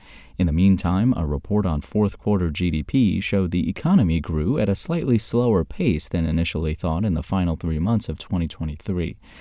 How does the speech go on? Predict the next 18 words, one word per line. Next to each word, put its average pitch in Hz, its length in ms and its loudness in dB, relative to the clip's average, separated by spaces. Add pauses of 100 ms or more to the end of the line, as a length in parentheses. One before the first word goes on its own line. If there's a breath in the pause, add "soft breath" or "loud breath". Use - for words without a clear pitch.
(180 loud breath)
The 95 80 -2
second 101 400 2
estimate 92 400 0
of 85 160 -2
fourth - 340 -2
quarter 92 280 0
G 95 180 0
D 85 140 0
P 123 240 2
came 117 280 4
in 107 180 4
at 101 180 -2
three 139 240 0
point 98 260 0
two 92 160 -2
percent - 400 -2
on 80 140 -2
Tuesday, 76 480 -4